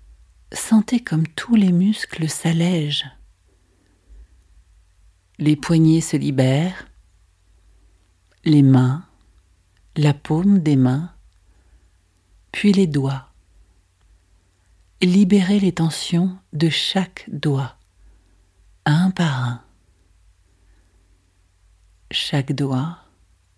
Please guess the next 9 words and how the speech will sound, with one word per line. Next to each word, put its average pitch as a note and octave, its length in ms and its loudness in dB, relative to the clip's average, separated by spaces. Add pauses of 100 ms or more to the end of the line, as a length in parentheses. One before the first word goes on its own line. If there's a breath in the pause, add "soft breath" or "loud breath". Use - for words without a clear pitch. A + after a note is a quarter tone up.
visualisez, D#3 1040 -2 (1120)
ressentez C#3+ 880 -2 (1300)
et D3+ 100 -2
lâchez. C#3 540 -4 (4000)
Remontons F#3+ 600 4
vers F#3+ 240 2
le D#3 100 2
cou - 260 -10
maintenant. D3 640 -4